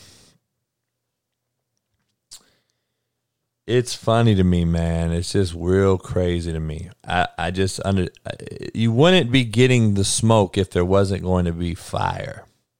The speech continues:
That's just what I believe. Something's happening in Jacksonville. The owner,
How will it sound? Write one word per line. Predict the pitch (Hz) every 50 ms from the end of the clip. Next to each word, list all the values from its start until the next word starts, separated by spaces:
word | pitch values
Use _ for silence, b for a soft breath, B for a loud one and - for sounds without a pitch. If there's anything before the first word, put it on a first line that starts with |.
| _ _ _ _ _ _ _ _ -
That's | - 98 101 - -
just | 117 104 82 87
what | 90 92 98 92 82
I | 80 80
believe. | 80 82 - 85 82 82 80 - - - - - b b b b b b
Something's | b - - - 180 175 - - 160 139 127 113
happening | - 135 131 127 117 - - 104 101 98 95 92 85 _ _
in | - 95 92 90 90 87 87 85 - b b b b b b b b b -
Jacksonville. | - 104 101 98 98 - - - 95 90 85 85 82 80 78 78 78 78 - _ _ _ _ _ _ _ _ _ _ _ _ _ _ _ _ _ _ _ _ _ _ _ _ _ _ _ _ B B B B B B B B _ -
The | - - - -
owner, | 147 180 202 202 190 175 165 -